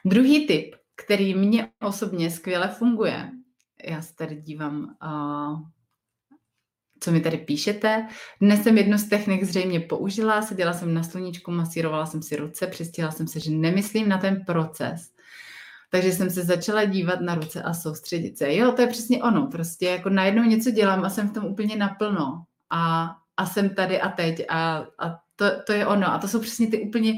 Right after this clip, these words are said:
malý, obyčejný chvilky, jo. To není jako veliká, veliký objev, tak jak by se to mohlo zdát, protože se o tom prostě píšou jako velký knihy a je to opravdu jako přelomová myšlenka. Je,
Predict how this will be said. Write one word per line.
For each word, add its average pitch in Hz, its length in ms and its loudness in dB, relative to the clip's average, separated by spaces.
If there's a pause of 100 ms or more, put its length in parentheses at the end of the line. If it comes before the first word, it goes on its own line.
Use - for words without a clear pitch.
(320)
malý, 214 520 4
obyčejný 208 720 0
chvilky, 208 680 -2
jo. 151 160 -2
To 185 140 -6
není 220 400 4
jako 196 240 -2 (180)
veliká, 175 840 0
veliký 185 560 -2
objev, 170 420 2
tak 165 160 -6
jak 165 100 -6
by 170 160 -6
se 180 120 -8
to 175 140 -8
mohlo 165 360 -2
zdát, 165 400 0 (420)
protože 175 320 -2
se 170 180 0
o - 60 -4
tom 165 200 0
prostě 165 300 -6
píšou 165 540 -4
jako 165 260 -4
velký 165 480 -2
knihy 165 680 2
a 156 180 -2 (360)
je 185 100 4
to 190 120 4
opravdu 196 360 4
jako 185 260 2
přelomová 220 600 6
myšlenka. 160 520 -2
Je, 151 140 -4